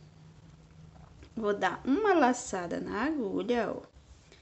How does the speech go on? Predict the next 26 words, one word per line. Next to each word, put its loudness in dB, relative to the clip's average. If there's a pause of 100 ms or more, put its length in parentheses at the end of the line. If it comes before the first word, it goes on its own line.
(600)
Vou 4
vir -2
aqui, -4 (220)
é, 0 (200)
nesse 0
primeiro 2
ponto 2
do, 0
do 0
grupinho -2
de 0
pontos, -2
de 0
doze 4
pontos -4
que -2
a 2
gente -4
fez... 0 (600)
e 6
vou 8
inserir 6
minha 2
agulha 4
aqui, -6
ó. -8